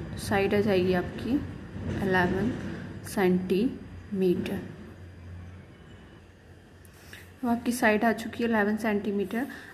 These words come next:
अब उसने बोला है कि जो, अ, copper wire जिसको bend किया था square से, square से किस में change किया है?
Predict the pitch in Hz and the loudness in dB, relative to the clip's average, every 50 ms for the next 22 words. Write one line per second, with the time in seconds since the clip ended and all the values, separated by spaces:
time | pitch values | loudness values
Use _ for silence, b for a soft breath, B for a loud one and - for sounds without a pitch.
0 | B 220 226 240 233 - 262 247 247 226 214 226 226 226 233 233 - 262 254 233 | B 0 2 2 2 0 0 0 0 2 4 4 4 4 2 0 -2 -2 -2 -2
1 | - - 262 254 262 - - - - 208 208 208 202 196 196 - 208 202 196 196 | -2 -2 -2 -2 -4 -4 -8 -8 -4 -2 -2 0 0 -2 -2 0 2 2 2 2
2 | - 240 240 233 226 214 202 190 190 180 208 202 - - - 247 226 220 214 196 | 2 2 2 4 4 4 4 4 2 2 0 -2 -2 -2 -2 -2 0 2 2 2
3 | 185 208 220 - - 233 214 202 - 233 226 226 233 - - - 226 208 202 202 | 4 2 2 0 0 0 0 2 2 2 0 0 0 -6 -6 -2 0 2 2 2
4 | 202 - - - - 214 - - - - 214 208 208 208 - 247 247 247 226 233 | 0 -2 -2 0 0 0 -2 -2 -2 0 0 0 0 0 0 0 2 2 0 0
5 | - 240 233 226 226 233 220 220 220 - - - 233 226 220 220 214 226 240 262 | 2 2 2 2 2 4 4 4 2 0 -4 -4 -2 0 2 2 2 2 2 0
6 | 254 | -2